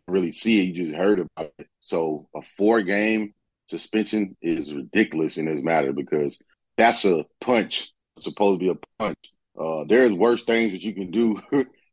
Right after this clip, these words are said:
you know, if all that, than that. And then for, to be in during the game, I can understand, but four is a little excessive, in my opinion.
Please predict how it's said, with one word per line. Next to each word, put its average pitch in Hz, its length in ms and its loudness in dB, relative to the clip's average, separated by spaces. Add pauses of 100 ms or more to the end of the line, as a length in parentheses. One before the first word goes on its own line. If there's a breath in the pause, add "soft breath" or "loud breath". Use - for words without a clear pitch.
you 104 140 -4
know, 98 300 -2
if 104 200 -2 (320)
all 98 280 -2
that, 92 260 -8
than 92 240 -6
that. 117 300 0
And 92 160 -8
then 92 460 -10
for, - 200 -8
to 104 100 -6
be 127 160 -2
in 135 360 0
during 165 260 4
the 156 80 2
game, 143 280 -2
I 123 80 0
can 113 140 -4
understand, 95 400 -6
but 85 160 -8 (100)
four 127 320 2 (140)
is 90 180 -10
a 90 40 -10
little 98 240 2
excessive, 95 480 -2 (340)
in 82 120 -8
my 92 180 0
opinion. 90 480 -2